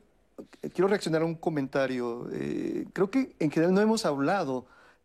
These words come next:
en ningún momento de que no es necesario la figura paterna, o sea, eh, o la, del hombre, eh, como, como papá en casa. Es, es importante que también esté y que sea complemento, pero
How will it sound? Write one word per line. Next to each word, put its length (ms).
en 140
ningún 180
momento 400
de 100
que 120
no 260
es 120
necesario 420
la 100
figura 280
paterna, 440
o 100
sea, 140
eh, 80
o 100
la, 160
del 260
hombre, 420
eh, 140
como, 360
como 200
papá 260
en 100
casa. 320
Es, 440
es 200
importante 680
que 120
también 300
esté 480
y 60
que 140
sea 220
complemento, 720
pero 260